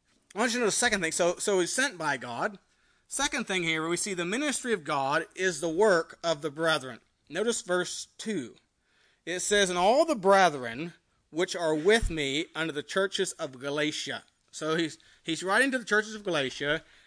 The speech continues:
and he says, "All the brethren which are with me." Now, uh, in, Ac-, you know, in,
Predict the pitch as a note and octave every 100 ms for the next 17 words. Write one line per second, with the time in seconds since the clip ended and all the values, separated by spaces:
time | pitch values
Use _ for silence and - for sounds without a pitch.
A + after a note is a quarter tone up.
0 | _ E3 F3 F3+ F#3+ F3 - E3 A#3+ C#4
1 | B3 F3+ F#3+ G3+ G3+ F#3 F#3 F#3+ E3+ E3
2 | F3 D#3+ E3 C#3 - _ _ _ _ _
3 | _ _ _ _ - D#3 E3 C3 B2 _
4 | _ _ _ _ _ _ _ _ _ _
5 | _ _ _ _ _ _ _ _ _ _
6 | _ E3+ D#3 D#3 F3 G3 G#3 - F#3 _
7 | _ _ _ _ - - - F#3 F3+ F#3
8 | F#3+ F3+ F#3